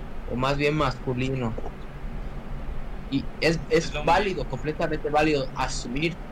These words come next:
Speaker 1: lo que se te ha dificultado de ser hombre. Es, es lo que a mí se, se me ha dificultado.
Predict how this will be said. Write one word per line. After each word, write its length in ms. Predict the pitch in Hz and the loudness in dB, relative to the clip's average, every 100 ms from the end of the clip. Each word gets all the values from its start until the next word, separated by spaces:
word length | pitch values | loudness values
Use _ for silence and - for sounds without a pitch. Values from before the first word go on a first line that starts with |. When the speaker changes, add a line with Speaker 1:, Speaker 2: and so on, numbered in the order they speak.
| - | -8
Speaker 1:
lo 220 | 131 131 | -2 -2
que 100 | - | -2
se 220 | 120 - 117 | -6 -4 -4
te 180 | - | 2
ha 60 | 175 | 2
dificultado 760 | 175 156 - - 113 120 120 | 2 0 -4 -6 0 6 6
de 100 | 117 | 6
ser 200 | 110 110 | 2 2
hombre. 260 | 107 107 - - - - - - | 0 0 -4 -6 -6 -6 -6 -6
Es, 120 | - | -2
es 200 | 123 127 | 0 2
lo 160 | 139 139 | 4 4
que 120 | 139 | 6
a 60 | 120 | 4
mí 260 | 127 156 | 6 6
se, 260 | 160 - - | 4 0 -2
se 240 | - 120 | 2 4
me 240 | 113 117 113 | 6 6 6
ha 100 | 120 | 4
dificultado. 760 | 117 - 117 - - 196 - | 2 0 -8 -8 -6 -6 -6